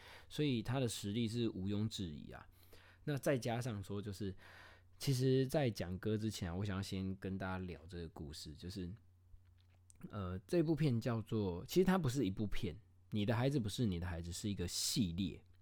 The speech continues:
不知道大家有没有看？那当初其实它非常的红，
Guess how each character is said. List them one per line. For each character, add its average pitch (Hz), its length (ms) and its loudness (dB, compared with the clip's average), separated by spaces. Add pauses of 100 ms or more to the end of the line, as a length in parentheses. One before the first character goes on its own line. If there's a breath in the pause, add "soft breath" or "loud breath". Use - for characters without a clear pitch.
(160)
不 139 80 4
知 123 60 4
道 117 120 4
大 110 140 -2
家 104 120 -2
有 80 60 -6
没 73 120 -8
有 80 40 -10
看？ 85 300 -12
那 135 160 -2
当 139 240 2
初 135 180 0
其 104 160 -4
实 98 160 -4
它 104 200 -2
非 110 160 -2
常 85 200 -4
的 80 200 -8
红， - 420 -12